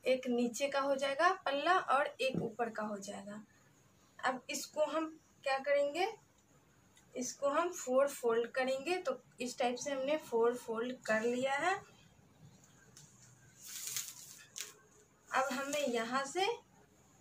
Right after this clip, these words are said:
मार्क लगाना है। तो हम एक मार्क लगाएंगे बीस इंच पे और एक लगाएंगे चौदह इंच पे और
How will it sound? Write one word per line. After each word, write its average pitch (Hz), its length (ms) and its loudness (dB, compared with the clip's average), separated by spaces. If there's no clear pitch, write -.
मार्क 240 380 4
लगाना 269 440 0
है। 370 140 0
तो 262 160 0
हम 285 260 2
एक 262 220 2
मार्क 262 400 2
लगाएंगे 262 560 0
बीस 247 320 -2
इंच 277 240 0
पे 381 140 4
और 240 140 4
एक 339 360 2
लगाएंगे 277 680 0
चौदह 254 560 4
इंच 269 160 -4
पे 349 160 4
और 226 220 0